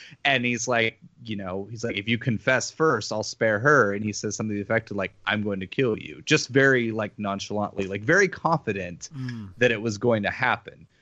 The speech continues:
Speaker 1: So it leads, you know, there's,
Speaker 2: Yeah,
Speaker 1: there's
Speaker 2: that's
Speaker 1: something
Speaker 2: interesting.
Speaker 1: potentially there that he, that he knew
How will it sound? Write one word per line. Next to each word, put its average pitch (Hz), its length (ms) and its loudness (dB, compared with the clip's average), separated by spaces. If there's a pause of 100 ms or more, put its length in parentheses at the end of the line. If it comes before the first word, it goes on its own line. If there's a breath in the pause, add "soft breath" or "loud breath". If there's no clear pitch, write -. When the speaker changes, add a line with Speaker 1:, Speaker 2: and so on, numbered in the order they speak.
(120)
Speaker 1:
So 147 260 0
it 120 100 -4
leads, 151 340 -2
you 131 240 -4
know, 113 240 0
there's, 123 200 4
Speaker 2:
Yeah, 214 120 4
Speaker 1:
there's 110 220 2
Speaker 2:
that's 165 160 2
Speaker 1:
something 156 200 -8
Speaker 2:
interesting. 139 60 -6
Speaker 1:
potentially 160 720 0
there 123 600 2 (320 soft breath)
that 139 160 4
he, 123 420 -4 (240)
that 117 140 2
he 117 220 -4
knew 107 600 -2